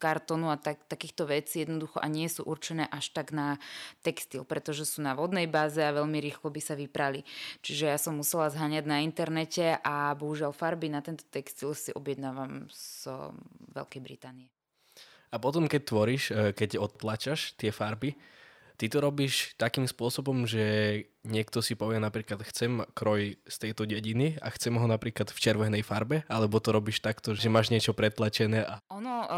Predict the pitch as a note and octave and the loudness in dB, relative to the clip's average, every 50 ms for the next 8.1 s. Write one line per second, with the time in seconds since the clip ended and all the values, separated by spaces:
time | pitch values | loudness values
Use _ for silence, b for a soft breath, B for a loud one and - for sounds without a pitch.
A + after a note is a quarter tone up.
0 | F3 F3 E3+ E3+ E3+ D#3+ D#3 F3+ F#3+ A3 A3+ - G3+ G3 F#3 - - G3 F3+ - | 0 2 2 0 0 0 0 2 2 2 2 2 0 0 0 0 -2 -2 -2 -2
1 | - - G3 F#3+ F#3+ F3 F3 E3 E3 D#3+ F3 G#3 G3 G3 - - D#3+ - - D#3+ | -2 0 0 0 0 0 0 -2 0 2 2 2 2 0 -2 -8 -8 -4 -2 -2
2 | D3+ D3 D3 D3+ D#3+ F3 G#3 A#3+ C4 - - - E3 E3 D#3+ D#3+ D#3+ _ _ _ | 0 0 0 0 0 2 2 2 2 2 2 0 2 2 2 0 -2 _ _ _
3 | - E3 D#3+ D#3+ D#3+ D#3+ D#3 D#3 D#3 D#3 D#3 D#3 - - D3+ D3+ D#3 D#3+ E3 - | -4 -2 2 2 2 4 2 2 2 0 0 0 -2 -2 -2 -2 -2 -2 -2 0
4 | E3 D#3+ D3+ D3+ - D#3+ D3+ D3 D3 D3 - - D3 C#3+ - - D#3 D#3 - E3+ | 0 0 0 0 0 0 0 0 -2 -4 -4 -4 -4 -4 -4 -6 -8 -6 -4 -2
5 | D#3+ D#3 D3+ D#3 - - D3 - E3+ E3 D3+ C#3+ C#3+ D#3+ - - - - D#3+ - | -2 -2 -2 -4 -6 -8 -8 -6 -4 -2 0 0 0 0 0 -2 -6 -8 -8 -8
6 | - - E3 F3 F3+ E3+ E3 D#3+ D#3+ D#3 D#3 D3+ D3 C#3+ D3+ D3+ D3 D3+ D3 D3+ | -6 -4 -2 -2 0 0 2 2 2 0 0 0 0 0 -2 -2 -2 -2 0 0
7 | D3 D3 D#3 D3+ D3 D#3 D3+ D3+ D3+ D3+ D3+ - - E3 D#3 D3+ D3 D3+ D3+ C#3+ | 2 0 0 2 2 2 2 2 2 0 0 0 0 0 2 2 2 2 2 0
8 | D3 | -2